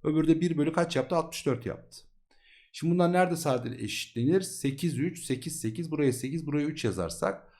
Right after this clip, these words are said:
Bunun alt tarafı yüz doksan iki yapar. Üst tarafta kaç yaptı arkadaşlar? On bir yaptı. Yani doğru cevabımız Adana geldi diyebiliriz. Orada önemli bir husus var. Husus da ne? Şimdi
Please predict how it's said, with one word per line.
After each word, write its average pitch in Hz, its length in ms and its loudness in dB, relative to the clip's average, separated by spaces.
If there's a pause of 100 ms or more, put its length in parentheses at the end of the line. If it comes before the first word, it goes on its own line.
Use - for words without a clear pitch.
(240)
Bunun 147 100 0
alt 170 220 4
tarafı 147 240 0
yüz 143 180 -2
doksan 147 280 2
iki 143 220 0
yapar. 165 420 0 (360)
Üst 175 220 -2
tarafta 123 320 4
kaç 165 220 0
yaptı 98 220 -2
arkadaşlar? 120 360 -4
On 160 280 2
bir 101 60 2
yaptı. 82 300 -4
Yani 127 240 2
doğru 143 200 6
cevabımız 113 600 0 (380)
Adana 135 280 2
geldi 113 320 -2
diyebiliriz. 117 280 0
Orada 135 240 0
önemli 139 320 2
bir 143 60 0
husus - 380 -2
var. 117 280 2 (280)
Husus 143 340 -4
da 147 60 6
ne? 151 340 2 (380)
Şimdi 139 540 2